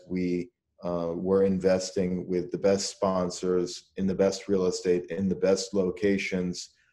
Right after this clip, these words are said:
had very very few defaults. And our lower leverage, you know, below fifty percent leverage, um, bridge loans had a lot of defaults because we weren't as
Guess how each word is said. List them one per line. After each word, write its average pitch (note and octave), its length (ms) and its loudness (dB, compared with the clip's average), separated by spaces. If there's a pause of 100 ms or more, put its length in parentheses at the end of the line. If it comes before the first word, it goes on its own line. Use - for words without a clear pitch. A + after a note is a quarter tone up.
(200)
had G2 500 2
very G#2 460 2 (280)
very G#2+ 200 6
few G#2 300 -2
defaults. F#2 1000 -2 (180)
And G#2 280 2
our G#2+ 200 6
lower B2+ 340 10
leverage, C3+ 720 8
you C3+ 80 2
know, B2+ 100 6
below A#2 300 10
fifty C3 440 4
percent B2+ 640 2
leverage, A#2 760 6 (480)
um, G#2 400 0
bridge C3 320 8
loans G2 680 0 (260)
had A#2+ 160 4
a B2 40 10
lot A#2+ 300 10
of G2 160 4
defaults - 720 -6
because G2 340 -2
we G2+ 160 -2
weren't G#2+ 460 2
as G2+ 560 2